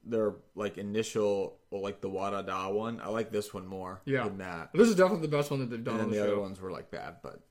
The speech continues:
Speaker 1: anyway.
Speaker 2: So they went, and then next it was Veeves. And their little fan meetup was they literally made their fans,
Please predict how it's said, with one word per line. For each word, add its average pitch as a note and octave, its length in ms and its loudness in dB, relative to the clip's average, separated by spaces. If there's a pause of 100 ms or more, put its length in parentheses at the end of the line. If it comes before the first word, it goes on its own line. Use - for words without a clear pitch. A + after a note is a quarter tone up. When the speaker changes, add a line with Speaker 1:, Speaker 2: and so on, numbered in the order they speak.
(220)
Speaker 1:
anyway. A2 480 -4 (920)
Speaker 2:
So D#3+ 200 10
they F#3+ 180 10
went, G3 420 2
and D3 120 0
then D3+ 160 6
next F3 300 2
it E3+ 80 0
was C3+ 160 0
Veeves. D3 580 0 (1040)
And C#3+ 100 4
their E3+ 120 8
little E3 180 8
fan D#3+ 340 6
meetup D#3 320 4
was C#3+ 260 4
they C#3 120 8
literally D3 640 6
made C#3 340 6
their C3+ 120 2
fans, C3+ 640 0